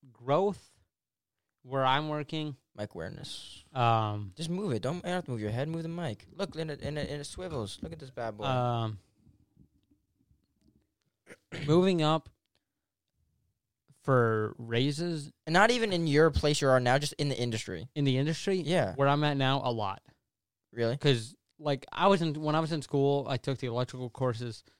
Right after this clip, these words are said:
Speaker 1: I did okay. It was confusing, whatever. But getting into real practical stuff, and that, that was another problem with U T I, the practical factor.
Speaker 2: I don't, I'm lost. What do you mean?
Speaker 1: Like, what's actually gonna happen?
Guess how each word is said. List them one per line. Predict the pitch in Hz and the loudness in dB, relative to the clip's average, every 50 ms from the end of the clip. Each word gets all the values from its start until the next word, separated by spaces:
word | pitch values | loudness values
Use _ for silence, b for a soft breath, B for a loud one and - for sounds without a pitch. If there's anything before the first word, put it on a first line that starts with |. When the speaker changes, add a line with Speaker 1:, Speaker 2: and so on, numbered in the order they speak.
| _ _ _ _ _ _ _ _ _ _ | _ _ _ _ _ _ _ _ _ _
Speaker 1:
I | - 139 | -6 -6
did | 127 120 147 156 | -4 -2 0 2
okay. | 143 131 123 - - 127 120 117 113 113 107 101 - _ _ _ _ | 2 2 2 2 0 0 2 2 2 0 -2 -4 -10 _ _ _ _
It | 131 | -6
was | 120 110 | -6 -6
confusing, | - - 120 - - 135 131 127 117 127 123 120 120 | -6 -8 -12 -8 -4 0 0 0 0 0 -2 -2 -2
whatever. | 117 117 117 120 117 123 120 - _ _ _ _ _ _ _ _ _ _ _ _ _ _ _ _ _ _ _ _ _ _ _ _ _ _ _ | -2 0 0 0 0 -2 -4 -6 _ _ _ _ _ _ _ _ _ _ _ _ _ _ _ _ _ _ _ _ _ _ _ _ _ _ _
But | - 139 123 - | -4 -4 -4 0
getting | - 143 156 175 175 | 0 0 0 0 -2
into | 170 127 127 | -2 -2 -4
real | 117 110 113 120 127 131 120 117 - _ | -6 -2 0 0 2 2 0 -4 -8 _
practical | - - - 117 113 113 113 117 - _ 151 131 - 139 135 127 | -20 -12 -6 0 2 2 2 2 0 _ -8 -6 -4 -4 -6 -6
stuff, | - - - 143 139 147 139 - - _ _ _ _ _ _ _ _ _ _ _ _ _ _ | -8 -6 -2 -2 -2 -2 -2 -6 -16 _ _ _ _ _ _ _ _ _ _ _ _ _ _
and | _ 156 160 | _ -2 2
that, | 165 180 151 - 160 | 2 2 0 0 0
that | 165 165 165 | 0 2 2
was | 170 147 | 2 0
another | 151 147 139 135 123 120 | 0 0 0 0 0 0
problem | - - 123 117 107 110 | 2 2 2 2 2 -2
with | 107 - - | -6 -6 -6
U | 117 107 | -6 -4
T | 98 113 107 | -4 -4 -6
I, | 98 98 - - _ _ _ _ _ _ _ _ | -6 -6 -10 -14 _ _ _ _ _ _ _ _
the | 131 127 | -6 -6
practical | - - _ - - 139 131 131 123 - - 107 110 | -6 -6 _ 0 4 6 6 6 4 0 -6 -8 -8
factor. | 101 - 117 104 104 - _ - 98 - - _ _ _ _ _ _ _ _ _ _ _ _ _ _ _ | -6 -4 -4 -4 -4 -4 _ -18 -20 -20 -20 _ _ _ _ _ _ _ _ _ _ _ _ _ _ _
Speaker 2:
I | - 117 117 | -4 -2 0
don't, | 110 104 | 0 0
I'm | 98 104 110 107 104 | -2 -2 -2 -2 -2
lost. | 104 98 104 - - | -2 -2 -2 -4 -6
What | 107 | -8
do | 107 107 | -8 -6
you | 104 | -2
mean? | 110 | 0
Speaker 1:
Like, | 127 127 120 113 - - - - _ _ _ _ _ _ _ _ | 2 2 2 2 -2 -8 -18 -20 _ _ _ _ _ _ _ _
what's | _ 147 135 131 139 160 160 - - - | _ -18 -2 2 4 4 4 2 -2 -2
actually | - 139 131 131 131 - - 135 123 117 | 2 4 4 4 4 2 0 -4 -4 -2
gonna | 113 120 120 113 | -2 -2 -2 -2
happen? | 101 101 117 117 113 107 - - 113 107 107 104 110 | -2 0 0 0 0 -2 -4 -6 -8 -8 -8 -10 -12